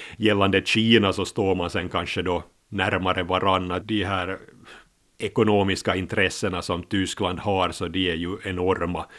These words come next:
när det gäller Kina. Kina har hela tiden blivit en viktigare partner just ekonomiskt för, för Tyskland, så att jag har nog svårt att säga att man,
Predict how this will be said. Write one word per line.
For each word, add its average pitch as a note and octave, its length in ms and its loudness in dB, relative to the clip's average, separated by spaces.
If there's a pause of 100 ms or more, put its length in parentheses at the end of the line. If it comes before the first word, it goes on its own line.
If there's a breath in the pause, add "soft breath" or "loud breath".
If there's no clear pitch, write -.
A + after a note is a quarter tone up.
(220 loud breath)
när G2 100 -2
det F2 100 0
gäller E2+ 360 -2
Kina. F2 540 -4
Kina F2+ 400 -4
har F2 60 -6
hela E2+ 260 -8
tiden E2+ 360 -4
blivit E2 320 -8
en F2 220 -8
viktigare F2 600 -4
partner E2+ 640 -6
just E2+ 240 -8
ekonomiskt F2 640 -6
för, E2 300 -8 (320 loud breath)
för F#2 260 2
Tyskland, F2+ 680 -4
så F2+ 200 -2
att E2 120 -6
jag E2+ 140 -2
har F2 140 -2
nog F2 160 -8
svårt F2 380 -4
att E2 140 -6
säga E2+ 320 -4
att - 100 -16
man, E2 260 -8